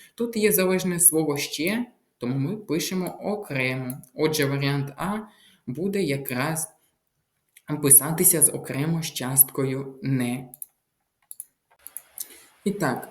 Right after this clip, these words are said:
наступний тест. Частку "не" треба писати разом із наступним словом у варіанті.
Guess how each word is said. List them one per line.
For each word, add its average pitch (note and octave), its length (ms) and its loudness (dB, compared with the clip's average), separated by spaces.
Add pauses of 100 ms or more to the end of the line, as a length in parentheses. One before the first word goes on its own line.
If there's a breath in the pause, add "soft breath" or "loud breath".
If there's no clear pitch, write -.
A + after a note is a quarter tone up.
наступний C#3 680 2
тест. A2 560 -8 (500 loud breath)
Частку G3+ 480 -2
"не" D#3+ 300 -2
треба D#3+ 340 -4
писати E3 480 0
разом C#3+ 500 -2
із C#3 180 2
наступним C#3+ 720 -2
словом B2+ 500 2 (100)
у B2 80 -8
варіанті. A#2+ 760 -6